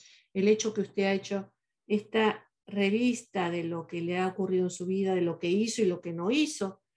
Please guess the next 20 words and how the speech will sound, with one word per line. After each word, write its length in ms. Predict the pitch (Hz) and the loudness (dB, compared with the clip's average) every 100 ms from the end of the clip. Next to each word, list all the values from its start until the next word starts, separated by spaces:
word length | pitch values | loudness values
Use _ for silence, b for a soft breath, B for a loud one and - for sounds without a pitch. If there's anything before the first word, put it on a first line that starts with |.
| _ _ _ | _ _ _
es 140 | 208 196 | -4 0
muy 200 | 226 240 | 2 2
importante 680 | 220 202 196 190 185 196 | 0 -2 -2 0 0 -2
porque 300 | 196 185 - | -4 -6 -4
habla 260 | 185 185 185 | -2 0 0
de 160 | 180 175 | -2 -4
que 240 | 180 175 b b _ | -8 -10 b b _
usted 300 | 202 - 214 | -6 -2 0
tiene 400 | 208 196 196 - | 2 2 0 0
una, 460 | 202 196 185 175 - | 0 0 0 -4 -10
un 380 | - 190 185 180 | -8 -6 -6 -2
buen 220 | 196 214 | 2 4
proceso, 480 | 214 190 214 196 156 | 4 0 -2 -2 -8
proceso 460 | 185 190 202 202 196 | -6 -2 -2 -2 0
de 80 | 185 | 0
introspección 1000 | 180 180 170 - 160 - 196 226 320 - | 0 -4 -6 -8 -10 -6 -2 -2 -2 -6
para 140 | 175 | -6
entenderse, 640 | 165 165 165 202 220 240 | -6 -6 -4 -2 0 -2
para 200 | 240 165 | -4 -6
buscarse, 680 | 160 151 - 226 247 339 - | -6 -6 -4 -4 -2 -8 -8